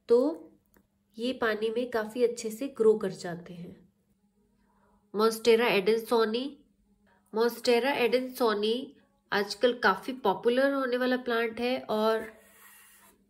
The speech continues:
ये देखिए, इसमें भी मनी प्लांट की तरह से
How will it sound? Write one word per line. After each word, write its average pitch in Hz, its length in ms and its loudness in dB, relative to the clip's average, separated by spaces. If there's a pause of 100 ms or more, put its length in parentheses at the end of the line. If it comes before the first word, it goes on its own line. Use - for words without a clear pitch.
(280)
ये 214 200 -2
देखिए, 240 680 0 (920)
इसमें 254 340 -8
भी 285 100 -2
मनी 240 280 0
प्लांट 226 380 0
की 240 160 -8
तरह 208 320 0
से 240 400 0